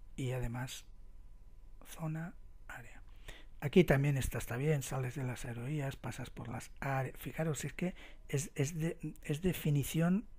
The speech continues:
estándar, áreas y zonas. Pasas por las áreas de control y las zonas. Yo, si no, es decir, ¿qué me pasaba a mí en concreto? Pues yo veía esto, pero no asociaba, o sea, yo leía áreas de control, vale, áreas de control son todas, ¿no? O sea,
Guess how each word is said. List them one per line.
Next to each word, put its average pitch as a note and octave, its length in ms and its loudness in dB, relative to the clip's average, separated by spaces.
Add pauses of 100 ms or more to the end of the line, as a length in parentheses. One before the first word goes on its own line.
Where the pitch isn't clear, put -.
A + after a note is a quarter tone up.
(120)
estándar, C#3 720 4
áreas D3+ 320 0
y C3+ 60 -4
zonas. D3+ 320 -2 (420)
Pasas C#3+ 360 -2
por A#2+ 200 -6
las A#2 300 -8
áreas C3 400 -2
de C#3+ 100 -6
control F3+ 420 -2
y D3 40 -8
las C3+ 160 -8
zonas. F3 160 -6 (440)
Yo, A3+ 220 12
si F#3+ 180 6
no, F3+ 120 4 (180)
es D#3+ 140 2
decir, D3 260 2
¿qué F#3+ 80 4
me G3 100 8
pasaba D#3 360 8
a C#3+ 40 6
mí C#3+ 220 6
en B2 140 -2
concreto? C#3+ 500 0 (400)
Pues C3 160 -2
yo F#3 100 6
veía F3+ 280 6
esto, - 560 2
pero D#3+ 360 0
no E3+ 260 6
asociaba, D#3+ 840 4
o C#3 240 -2
sea, C#3 240 -2
yo C#3+ 160 0
leía D3+ 460 2
áreas F#3 240 2
de F3+ 80 0
control, C3+ 400 -2
vale, C3 420 -8
áreas D3 200 -6
de E3 100 -4
control D#3 260 -2
son D3 220 -2
todas, E3+ 460 0
¿no? A3 200 0
O - 60 -12
sea, - 180 -4